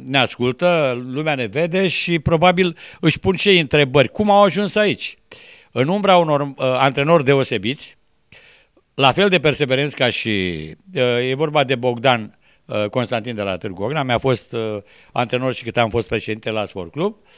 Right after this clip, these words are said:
Uh, la fel este celălalt copil, uh, îi spun copil că pentru mine sunt copii, Grigore Cornel, care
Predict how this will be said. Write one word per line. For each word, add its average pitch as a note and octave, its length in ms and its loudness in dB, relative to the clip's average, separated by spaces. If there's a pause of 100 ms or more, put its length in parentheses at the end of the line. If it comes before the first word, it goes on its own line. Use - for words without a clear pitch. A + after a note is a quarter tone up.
(480)
Uh, C#3 100 -6 (380)
la D3+ 140 6
fel F#3+ 220 0
este D#3 760 0
celălalt C3+ 460 4
copil, D3 380 -2
uh, C3+ 420 0
îi B2 140 -2
spun C3 220 -6
copil C#3 280 -6
că C3+ 80 -12
pentru C3+ 240 -6
mine C3+ 160 -4
sunt B2 200 -6
copii, D3 500 -6
Grigore C#3 440 0
Cornel, C#3+ 400 -4
care D#3+ 320 0